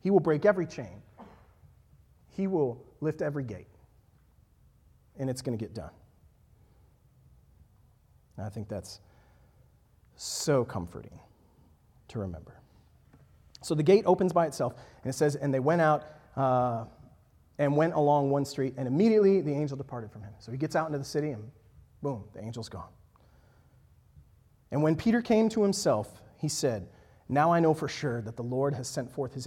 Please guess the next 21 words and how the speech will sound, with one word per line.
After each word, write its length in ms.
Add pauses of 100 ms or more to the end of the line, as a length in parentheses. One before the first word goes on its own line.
angel 400
and 160
rescued 340
me 220 (140)
from 180
the 60
land, 420 (280)
from 140
the 80
hand 280
of 80
Herod, 380 (1000)
and 120
from 160
all 240
that 140
the 80
Jewish 480
people 480 (360)
were 160
expecting." 540